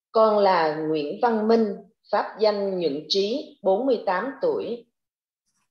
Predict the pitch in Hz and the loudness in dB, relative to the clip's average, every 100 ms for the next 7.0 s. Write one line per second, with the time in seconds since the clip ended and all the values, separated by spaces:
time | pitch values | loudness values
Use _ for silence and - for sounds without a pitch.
0 | _ 196 165 180 208 208 202 208 208 196 | _ -2 -2 0 2 2 0 2 0 2
1 | 240 226 214 196 160 156 139 131 165 160 | -2 -2 -2 0 -2 -2 -6 -12 -4 -4
2 | - - 196 196 208 202 190 180 - _ | -4 -4 -2 -2 2 2 2 -2 -12 _
3 | _ _ _ _ _ 220 220 214 208 170 | _ _ _ _ _ 0 2 2 2 2
4 | 151 - 208 208 160 147 131 - 196 202 | 0 0 0 0 -6 -4 -4 -4 0 0
5 | 202 202 180 147 - - 147 - - _ | 0 -4 -2 -2 -4 -2 -2 -2 -12 _
6 | _ _ _ 180 160 143 214 - 226 202 | _ _ _ 0 0 0 -2 -2 0 0